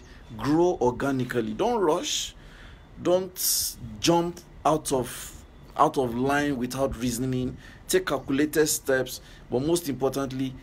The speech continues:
invest in that idea. Grow it. Believe in it.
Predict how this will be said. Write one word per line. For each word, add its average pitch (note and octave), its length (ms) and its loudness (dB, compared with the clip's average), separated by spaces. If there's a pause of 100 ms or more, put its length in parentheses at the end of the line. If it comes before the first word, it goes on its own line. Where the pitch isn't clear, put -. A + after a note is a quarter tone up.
(200)
invest C#3 680 2
in B2+ 140 0
that C3 280 2
idea. A2 500 -4 (480)
Grow F3+ 400 4
it. - 480 -4 (400)
Believe D#3+ 440 0
in D3+ 200 4
it. C#3+ 320 -2